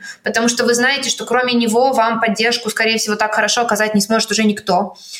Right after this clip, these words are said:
И поэтому вы к первому к нему пришли, не поедете ни в какой Бахрейн, ни в какой Катар, ни в какую Саудию.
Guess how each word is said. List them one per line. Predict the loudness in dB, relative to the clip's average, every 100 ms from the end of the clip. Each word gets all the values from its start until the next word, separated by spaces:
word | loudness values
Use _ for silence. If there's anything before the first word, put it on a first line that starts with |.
| -12 -6
И |
поэтому | 0 0 0 2 2 2
вы | 2 0 -2 -6
к | -8 -2
первому | 2 2 2 2
к | 2
нему | 2 2
пришли, | 2 0 0 0 0 0
не | 0
поедете | 2 2 0 2
ни | 2 2
в |
какой | 0 0
Бахрейн, | 0 0 2 2
ни |
в | 2
какой | 0 2
Катар, | 2 2 2 2
ни |
в | 0
какую | -2 0 0
Саудию. | 0 0 2 2 0